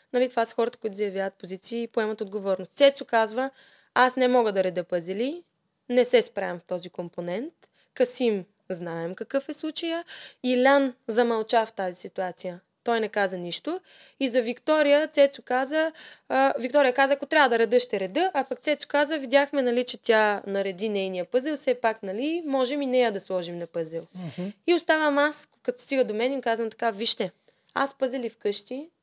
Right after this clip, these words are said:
Speaker 1: не редя. Децата ми даже ги редят по-добре от мен. Не съм редила и изобщо не обещавам. Едно, викам, мога да кажа.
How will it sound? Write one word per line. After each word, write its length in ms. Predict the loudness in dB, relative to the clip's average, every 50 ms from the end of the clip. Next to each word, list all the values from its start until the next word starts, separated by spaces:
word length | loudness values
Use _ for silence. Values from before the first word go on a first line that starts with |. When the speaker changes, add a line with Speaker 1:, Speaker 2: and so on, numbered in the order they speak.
| _ _ -8
Speaker 1:
не 260 | -4 -2 0 2 2
редя. 360 | 2 2 0 0 -2 -2 -2 -4 _ _ _ _ _ _ _ 0
Децата 420 | 0 0 4 4 2 2 2 0
ми 280 | -4 -2 -2 -2 -2 0
даже 240 | 0 0 0 -2 -4
ги 160 | -6 -6 -4
редят 240 | -2 -2 -2 -2 _
по-добре 440 | 6 6 6 6 6 4 2 2
от 140 | 0 0 -4
мен. 340 | -8 -8 -8 -8 -8 -10 -12 _ _ _ _ _ 0
Не 200 | 2 6 6 6
съм 280 | 4 4 -4 -4 -2 0
редила 600 | 0 0 0 0 -2 -2 0 0 0 0 -2 -4 -8 _ _ _ _ -20 _ _ _ 2
и 140 | 6 6 6 6 6 4 4 4 2
изобщо 480 | 4 6 6 6 6 6 -2 _ -4
не 240 | -2 2 4 4 4
обещавам. 760 | 4 4 2 -2 -2 -2 -2 2 2 2 2 0 -4 -6 -8 -6 2
Едно, 320 | 4 4 4 4 2 -2 -2
викам, 300 | -4 -8 -6 -6 -4 -2
мога 180 | -2 -2 -2 -2
да 80 | -4
кажа. 380 | -4 -4 -4 -4 -4 -6 -8 -12